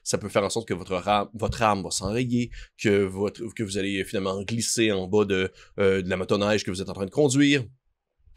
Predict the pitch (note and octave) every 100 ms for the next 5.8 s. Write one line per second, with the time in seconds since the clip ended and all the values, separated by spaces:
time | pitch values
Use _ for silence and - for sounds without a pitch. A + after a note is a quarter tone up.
0 | - A#2+ C3+ C3 D3 D3+ D#3+ D#3 C#3+ B2+
1 | - C#3+ D3 C#3+ A2 A#2 G#2+ B2 B2+ B2+
2 | B2 B2 A#2+ A2 B2+ C3 C3 - - -
3 | G2+ G#2+ - - - D3+ A2 A#2 - B2+
4 | C#3 A2 B2 B2+ C3 A2 G#2 G#2 B2 B2+
5 | B2+ G2 G#2+ B2 A#2+ G2 G2